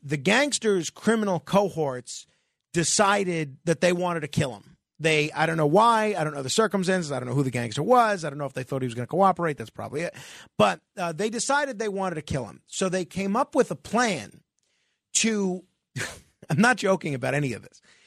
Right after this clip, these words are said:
to poison this guy's sandwich, to make a nice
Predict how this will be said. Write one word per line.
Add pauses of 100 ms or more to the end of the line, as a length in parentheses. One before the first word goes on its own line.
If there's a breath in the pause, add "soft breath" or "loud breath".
(460 soft breath)
to
poison
this
guy's
sandwich, (300 soft breath)
to
make
a
nice